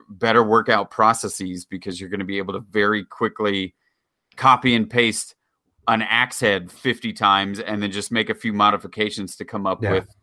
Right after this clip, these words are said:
Speaker 1: what is the design you're actually looking for. You don't have to redraw it every single time.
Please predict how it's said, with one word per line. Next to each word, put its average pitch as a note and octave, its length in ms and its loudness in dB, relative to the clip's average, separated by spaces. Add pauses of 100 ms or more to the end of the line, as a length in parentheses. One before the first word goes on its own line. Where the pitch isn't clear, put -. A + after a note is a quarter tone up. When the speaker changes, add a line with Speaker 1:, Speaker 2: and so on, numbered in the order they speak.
(180)
Speaker 1:
what G#2+ 260 2
is F#2+ 140 -6
the G2 100 -6
design F#2+ 440 -2
you're F#2+ 160 -8
actually G2 420 -4
looking G2+ 340 -4
for. F#2 180 -6
You F#2+ 80 -8
don't G2 100 2
have G2 120 -2
to G2 100 -6
redraw F#2+ 640 -2
it F#2+ 40 -6
every F#2 180 -10
single E2+ 240 -12
time. - 300 -16